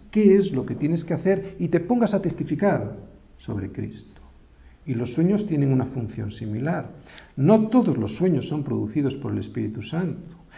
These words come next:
pero cuando sí lo son, son producidos y son el medio por el cual Dios quiere hacerte entender cómo testificar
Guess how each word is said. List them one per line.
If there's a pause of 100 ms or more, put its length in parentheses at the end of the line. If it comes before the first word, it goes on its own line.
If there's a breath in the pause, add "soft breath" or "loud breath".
(140 loud breath)
pero
cuando
sí
lo
son, (220 loud breath)
son
producidos (240 loud breath)
y
son
el
medio
por
el
cual
Dios
quiere
hacerte (300)
entender (560 soft breath)
cómo
testificar